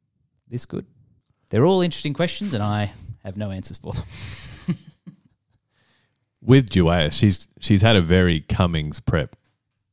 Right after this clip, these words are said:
Speaker 2: where all eyes are on the Caulfield Cup. Is this still one run away?
Speaker 1: Yeah. Are we getting fooled by statistics?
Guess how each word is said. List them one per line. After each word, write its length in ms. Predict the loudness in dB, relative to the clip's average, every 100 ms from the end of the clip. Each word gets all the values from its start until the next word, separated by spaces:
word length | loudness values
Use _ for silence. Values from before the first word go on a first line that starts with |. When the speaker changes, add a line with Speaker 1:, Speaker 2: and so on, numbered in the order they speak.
| _
Speaker 2:
where 280 | 0 2 2
all 320 | 4 6 6
eyes 280 | 4 4 2
are 60 | 2
on 60 |
the 60 | 0
Caulfield 420 | 0 0 0 -4
Cup. 260 | -2 -2 0
Is 140 | 0
this 160 | 0 -2
still 380 | -2 -2 0 0
one 240 | -2 -2
run 160 | -4 -4
away? 400 | -2 -4 -4 -10 _ _ _ _ _ _ _ _ _ _ _ _
Speaker 1:
Yeah. 380 | -2 0 -2 -6 -4
Are 80 | 0
we 100 | 0
getting 280 | 0 -4
fooled 440 | -8 -6 -2 -2 -2
by 140 | -6
statistics? 640 | -8 -8 -8 -8 -10 -12